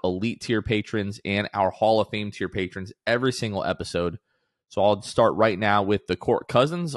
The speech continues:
Our buddies from Court Cousins were in Orlando this week for the Detroit game. I think they had, like, their Court Cousins night on Wednesday, uh, or Thursday, sorry, and then they were at the Pacers game on Saturday.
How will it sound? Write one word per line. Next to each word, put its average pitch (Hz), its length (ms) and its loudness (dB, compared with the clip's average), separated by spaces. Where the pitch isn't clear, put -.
Our 123 160 4
buddies 120 500 2
from 104 160 -4
Court - 300 2
Cousins 104 640 0
were - 160 -2
in 117 220 2
Orlando 104 580 2
this 95 260 -2
week 95 260 -2
for 98 520 2
the 90 100 -2
Detroit 98 480 0
game. 113 560 -2
I - 60 -16
think 90 180 -10
they 92 60 -2
had, 95 160 0
like, 87 140 -2
their 73 120 -8
Court - 380 -6
Cousins 123 440 0
night 117 340 0
on 98 300 2
Wednesday, 107 800 0
uh, 73 140 -2
or 98 160 2
Thursday, 113 480 2
sorry, 101 380 2
and 92 120 -2
then 92 220 -4
they 95 80 -6
were 90 60 0
at 95 180 2
the 90 80 -10
Pacers 107 480 -4
game 98 300 -4
on 87 200 -2
Saturday. 107 640 2